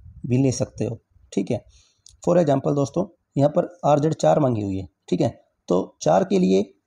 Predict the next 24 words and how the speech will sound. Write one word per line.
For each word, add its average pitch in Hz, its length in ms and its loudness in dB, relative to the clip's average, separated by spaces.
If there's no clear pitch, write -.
मुझे 147 340 2
lambda 175 420 4
C 185 200 -4
की 180 120 -4
वैल्यू 170 220 0
क्या 170 180 0
मिलेगी, 175 380 0
मैं 160 120 2
यहाँ 147 160 4
सेट - 200 -4
करूँगा। 120 380 0
ठीक - 140 -2
है, 135 80 0
देखो 135 200 -2
यहाँ 135 180 4
पर 156 140 -4
दिया 143 220 4
हुआ 123 200 4
है 143 120 2
रिक्वायरमेंट 147 720 0
रफनेस 139 440 0
वैल्यू। 95 220 0
ठीक 202 120 -2
है, 135 100 -2